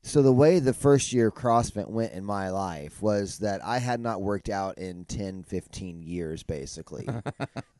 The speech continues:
Speaker 1: And, I mean, other than I was a mailman, so I walked ten miles a day. So I
Speaker 2: Sure.
Speaker 1: walked a lot.
Speaker 2: You were in better shape than most, than
Speaker 1: Well,
Speaker 2: a
Speaker 1: but,
Speaker 2: lot of
Speaker 1: but as
Speaker 2: people.
Speaker 1: far as doing any strength work,
Speaker 2: Right.
Speaker 1: I, I mean, I couldn't do a strict pull-up.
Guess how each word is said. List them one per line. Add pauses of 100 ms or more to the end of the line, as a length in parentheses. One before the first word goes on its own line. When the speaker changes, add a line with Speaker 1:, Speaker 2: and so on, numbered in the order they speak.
(180)
Speaker 1:
And, (420)
I
mean,
other
than
I
was
a
mailman,
so
I
walked
ten
miles
a
day.
So
I
Speaker 2:
Sure.
Speaker 1:
walked
a
lot.
Speaker 2:
You
were
in
better
shape
than
most, (280)
than
Speaker 1:
Well,
Speaker 2:
a
Speaker 1:
but,
Speaker 2:
lot
of
Speaker 1:
but
as
Speaker 2:
people.
Speaker 1:
far
as
doing
any
strength
work, (120)
Speaker 2:
Right. (520)
Speaker 1:
I, (220)
I
mean,
I
couldn't
do
a
strict
pull-up.